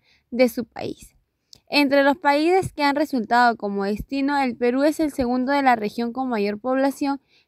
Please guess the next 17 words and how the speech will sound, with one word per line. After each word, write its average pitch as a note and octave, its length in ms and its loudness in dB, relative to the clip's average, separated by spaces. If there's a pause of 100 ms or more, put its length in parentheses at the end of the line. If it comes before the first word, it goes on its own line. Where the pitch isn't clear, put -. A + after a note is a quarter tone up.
migrante C#4+ 560 2
venezolana, G#3+ 760 -6 (300)
después C4+ 400 2
de D4+ 100 0
Colombia, - 600 -6 (400)
con C4+ 240 2
más D4+ 200 4
de D#4+ 300 -2 (140)
un D#4+ 260 2
millón C#4+ 400 0
cuarenta C#4 340 0
y A3 60 -2
tres A3 240 -4
mil C4+ 240 0
cuatrocientos A#3+ 640 -4
sesenta A#3 420 -4
personas. G#3+ 600 -12